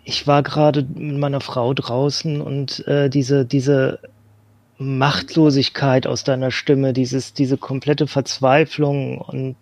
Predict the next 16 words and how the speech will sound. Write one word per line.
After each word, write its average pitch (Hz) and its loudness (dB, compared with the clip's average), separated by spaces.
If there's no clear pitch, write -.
äh, 139 -4
Trauer 147 2
über 135 0
das, 127 0
was 131 -4
dir 143 0
passiert 147 -2
wird, 135 0
die 131 2
ist - -6
so 165 2
durchs 165 2
Telefon 156 0
schon 143 -8
übereingeschwappt. 123 -2
Äh, 131 4